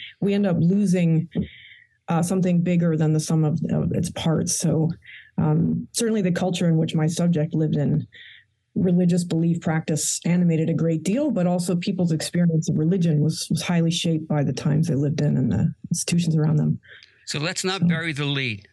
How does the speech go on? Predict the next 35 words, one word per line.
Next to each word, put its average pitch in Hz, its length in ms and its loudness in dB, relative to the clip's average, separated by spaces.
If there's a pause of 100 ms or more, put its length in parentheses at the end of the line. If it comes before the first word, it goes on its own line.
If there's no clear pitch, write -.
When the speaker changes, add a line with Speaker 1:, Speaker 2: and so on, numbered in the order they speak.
(420)
Speaker 2:
The - 80 -12
title 165 300 -6
is 139 80 -6
called 127 300 -4
La 117 120 -4
Speaker 1:
Mm-hmm, 170 300 0
Speaker 2:
Duchess. 240 200 -2
Speaker 1:
sure. 175 200 0 (180)
Speaker 2:
The - 80 -10
subtitle 123 520 -6
is 101 60 -10
Cardinal 127 460 0
Speaker 1:
Mm-hmm. 180 80 2
Speaker 2:
Richelieu's 143 400 -4
Forgotten 127 540 -6
Heiress 113 400 -4
Who 117 160 -8
Shaped - 460 -4
the 107 80 -10
Fate 110 360 -6 (260)
Speaker 1:
Mm-hmm. 240 180 -2
Speaker 2:
of 233 60 -6
Europe. 104 380 -4 (560)
Who 185 120 -4
was 220 200 -8
she? - 340 -6 (1000)
Speaker 1:
Uh, 165 180 0
France, 190 300 -2
of 170 140 0
France. 170 340 -2 (100)
<laughs> 175 120 2
Speaker 2:
Of 175 100 0
France. 113 420 -6
Speaker 1:
Mm-hmm. 226 300 -2 (580)
Uh, 392 260 -4